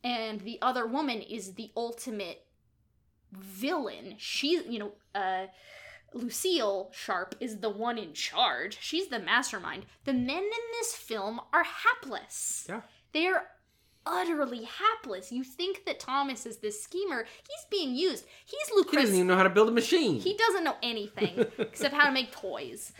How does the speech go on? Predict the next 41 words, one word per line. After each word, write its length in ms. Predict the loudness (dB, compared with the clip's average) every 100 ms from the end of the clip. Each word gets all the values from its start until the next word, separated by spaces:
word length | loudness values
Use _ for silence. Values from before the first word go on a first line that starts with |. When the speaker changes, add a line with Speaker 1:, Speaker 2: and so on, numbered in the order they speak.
| 0
Speaker 2:
Oh, 100 | 4
yeah, 140 | 4 2
he's 180 | -2
good 140 | -6 -6
at 40 |
making 220 | -6 -8
toys. 500 | -10 -6 -6 -8 -14 -6
Speaker 1:
Uh-huh. 420 | -6 -4 -2 -2 -4 -10 -12
Speaker 2:
Which 80 | -6 -4
Speaker 1:
Because, 80 |
Speaker 2:
is 140 | -6 -10 -12
just 140 | -2
Speaker 1:
because 280 | 0 4 4
Speaker 2:
more 120 | 4
gothic 260 | 2 0 2
Speaker 1:
he's, 140 | 2 0
Speaker 2:
creepy. 420 | -6 -4 -4 -2
Speaker 1:
and 180 | 0 0
he's 240 | 0 -2
infantilized. 1300 | 0 -2 -2 -2 -2 -2 0 0 0 -4 -10 -14 -12 -2
Speaker 2:
Yeah. 80 |
Speaker 1:
He's 180 | -2 0
the 180 | -2 -2
baby 400 | 0 0 0 -2 0
brother 400 | 4 4 4 -2
forever 640 | -4 -4 0 0 0 -2
in 160 | -2 -2
the 140 | 0 4
attic 360 | 6 4 2
making 340 | -6 -4 -4 -4
toys. 800 | -4 -4 -2 -4 -10 -12 -14 -16 -20 -20 -20 _ -20 -8 2
Oof. 380 | 4 2 -8 -16 _ -20 -18 -20 -18
Speaker 2:
That's 580 | -16 -10 4 6 6 4
what 100 | 4
Speaker 1:
Yuck. 40 | 4
Speaker 2:
happens 300 | 0 -2 -2
when 100 | -2
you 80 |
kill 240 | -2 0 0
your 120 | 2
mother. 460 | 2 4 4 4